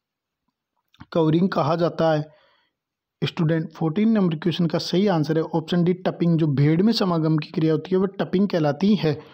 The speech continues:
और जो ऊँट में समागम की क्रिया होती है उसे लखाना कहा जाता है। चलते हैं नेक्स्ट क्वेश्चन की ओर। हमारा अगला क्वेश्चन है क्वेश्चन नंबर फिफ्टीन, गाय में प्रसव क्रिया क्या कहलाती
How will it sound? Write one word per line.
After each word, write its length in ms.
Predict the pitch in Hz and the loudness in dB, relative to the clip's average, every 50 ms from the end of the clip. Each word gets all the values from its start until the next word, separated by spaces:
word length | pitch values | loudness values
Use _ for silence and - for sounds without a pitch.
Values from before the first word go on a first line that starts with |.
| - - - - - - - _ _ _ - - | -20 -20 -20 -20 -20 -20 -20 _ _ _ -4 0
और 140 | 175 160 | 0 2
जो 120 | 151 156 156 151 - - - _ _ - - - _ _ _ _ _ _ _ _ _ _ _ - _ _ _ - | 2 2 0 0 -4 -8 -16 _ _ -20 -20 -20 _ _ _ _ _ _ _ _ _ _ _ -20 _ _ _ -2
ऊँट 240 | 202 196 202 220 208 | 2 2 2 2 4
में 120 | 254 247 226 | 2 2 2
समागम 460 | - 240 185 180 170 160 165 165 165 160 | 2 0 0 0 0 0 0 0 0 0
की 140 | - 170 | -2 -2
क्रिया 200 | 165 165 160 165 | -2 0 2 2
होती 200 | 165 160 165 - | 2 0 0 0
है 60 | 175 185 | 0 2
उसे 220 | 185 175 - - 185 | 0 0 0 0 0
लखाना 440 | 185 175 - - 165 156 156 175 185 | 0 0 0 0 0 0 0 0 -2
कहा 180 | 180 175 156 156 | -2 -2 -2 0
जाता 360 | 156 160 151 151 - 170 185 202 | 0 -2 -4 -2 0 0 0 0
है। 220 | - - 160 165 - _ _ _ - | 0 -2 -6 -6 -8 _ _ _ -4
चलते 240 | - 165 151 160 180 | -4 -2 0 0 2
हैं 80 | 190 190 | 2 2
नेक्स्ट 360 | 180 170 170 165 - - - | 2 2 0 0 -2 -4 -2
क्वेश्चन 280 | - 196 - - 226 | -2 -2 0 0 0
की 160 | 226 220 - 185 | 0 0 0 0
ओर। 140 | 175 160 | 2 2
हमारा 260 | 160 156 151 151 160 - - - | 2 0 0 0 0 -2 -4 -4
अगला 260 | - 170 185 202 214 | -2 0 0 0 0
क्वेश्चन 340 | 208 - 185 - 190 175 170 | 0 -2 -2 0 0 -2 -2
है 60 | 170 | -2
क्वेश्चन 280 | 160 - 180 165 185 | -2 -4 -2 -2 0
नंबर 240 | 180 175 160 160 170 170 | 0 0 2 0 0 0
फिफ्टीन, 360 | 180 165 151 - 160 139 135 - _ _ _ _ _ _ - - - - _ _ _ _ _ _ _ _ _ - | -2 -4 -2 -2 -2 -2 -4 -6 _ _ _ _ _ _ -20 -20 -20 -20 _ _ _ _ _ _ _ _ _ -6
गाय 460 | 175 147 160 170 170 165 165 165 165 | -2 0 2 2 2 4 2 2 2
में 240 | 156 160 175 185 185 | 2 2 0 0 -2
प्रसव 320 | - 185 - - 185 180 175 | -4 -6 -2 -2 -2 -2 0
क्रिया 280 | 175 185 170 165 170 170 | 0 0 2 2 0 0
क्या 180 | 170 - 180 170 | 0 -2 -2 -2
कहलाती 560 | 175 175 156 151 151 147 - 190 196 233 233 | 0 0 0 0 0 0 0 2 2 2 2